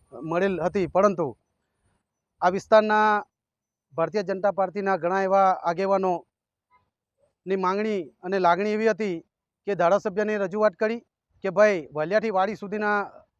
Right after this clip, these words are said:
રસ્તા ઉપર ટોટલ ચાર પુલ આવે છે, એમાં એક કીમ નદી પર આ ડેલી પાસે, ટોકડી નદી પર જબુગામ અને બરફડિયા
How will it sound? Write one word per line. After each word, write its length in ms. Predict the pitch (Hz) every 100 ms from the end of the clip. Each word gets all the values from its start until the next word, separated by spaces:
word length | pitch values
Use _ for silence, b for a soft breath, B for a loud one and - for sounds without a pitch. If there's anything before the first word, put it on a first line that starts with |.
| _ 160
રસ્તા 240 | 175 233
ઉપર 360 | 214 170 196 120 - _ _ _ _ _ 175
ટોટલ 260 | 180 214
ચાર 320 | - 208 214 208 _ _ -
પુલ 160 | 208
આવે 200 | 202 208
છે, 220 | 196 214 220 _ _ _
એમાં 200 | 170 196
એક 100 | 202
કીમ 160 | - 208
નદી 200 | 208 208
પર 180 | 208 208
આ 220 | 202 196 - _ _ _ _
ડેલી 200 | 165 196
પાસે, 340 | 220 208 220 233 _ _ _ _ _ _ _ -
ટોકડી 240 | 170 202
નદી 220 | 214 214
પર 220 | 190 220 190
જબુગામ 400 | 185 190 208 208
અને 480 | 208 208 196 170 - _ _ _ 156
બરફડિયા 680 | 160 160 208 214 214 208